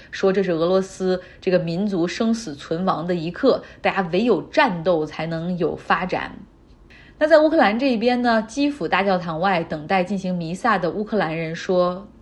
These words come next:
我们现在再看到普京的时候，我看到的已经不是一个人了，而是一坨死肉，他就是魔鬼，就是杀人凶手，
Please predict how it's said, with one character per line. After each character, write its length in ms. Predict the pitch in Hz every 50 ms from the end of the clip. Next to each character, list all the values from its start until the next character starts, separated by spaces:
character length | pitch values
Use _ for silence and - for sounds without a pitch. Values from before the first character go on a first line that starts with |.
| -
我 100 | - 185
们 100 | 180 175
现 120 | 190 240 247
在 60 | 226
再 160 | 208 226 233
看 180 | 220 - 240 220
到 140 | 208 190 190
普 160 | 190 - 170
京 240 | 139 151 180 190 196
的 100 | 196 180
时 200 | 180 - 156 147
候， 160 | 151 156 147
我 100 | 151 151
看 240 | 151 - - 233 208
到 140 | 202 180
的 80 | 165 160
已 60 | 147
经 160 | 143 175 180
不 120 | 175 - 170
是 140 | - - 208
一 100 | 175 156
个 100 | 190 185
人 200 | 156 151 - 151
了， 200 | 156 165 160 -
而 80 | - 160
是 100 | 160 202
一 80 | 220 208
坨 180 | 220 - 185
死 320 | 202 - - - - 165 -
肉， 300 | 160 190 196 175 - - - -
他 140 | - -
就 140 | 202 - 226
是 100 | 190 -
魔 260 | 180 160 151 156 170
鬼， 220 | 190 190 175 - - -
就 140 | - - 214
是 100 | - 170
杀 220 | 151 - 180 165 156
人 180 | 156 160 156
凶 240 | - - 170 156 156
手， 160 | - - -